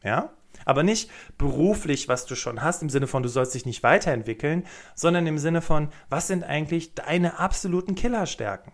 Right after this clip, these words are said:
ja, deine absoluten Superkompetenzen und welche Dinge sind vielleicht nicht so cool, die lässt du lieber andere machen. In der Podcast-Folge, als du das Berufsoptimierer-Team kennengelernt hast, die Folge kam am dreißigsten Dezember raus, haben wir über Stärken und gleichzeitig über Schwächen gesprochen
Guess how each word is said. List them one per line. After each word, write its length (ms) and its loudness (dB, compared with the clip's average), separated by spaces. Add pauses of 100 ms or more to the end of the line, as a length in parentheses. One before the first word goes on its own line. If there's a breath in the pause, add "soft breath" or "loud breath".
ja, 160 2
deine 240 2
absoluten 480 -2
Superkompetenzen 1120 -2 (240 loud breath)
und 160 -4
welche 240 0
Dinge 280 2
sind 140 -4
vielleicht 220 -4
nicht 240 -2
so 140 -4 (100)
cool, 320 2 (340 loud breath)
die 60 0
lässt 240 0
du 60 -6
lieber 240 0
andere 320 0
machen. 340 -6 (220)
In 100 -2
der 120 4
Podcast-Folge, 880 2
als 320 0
du 120 -8
das 180 -4
Berufsoptimierer-Team 960 -4
kennengelernt 480 -2
hast, 100 -4
die 80 -10
Folge 300 -2
kam 240 -6
am 80 -4
dreißigsten 440 -4
Dezember 400 -2
raus, 200 2 (240 loud breath)
haben 140 0
wir 60 2
über 140 2
Stärken 580 -2 (220 loud breath)
und 180 2
gleichzeitig 440 2
über 160 -2
Schwächen 360 0
gesprochen 680 -4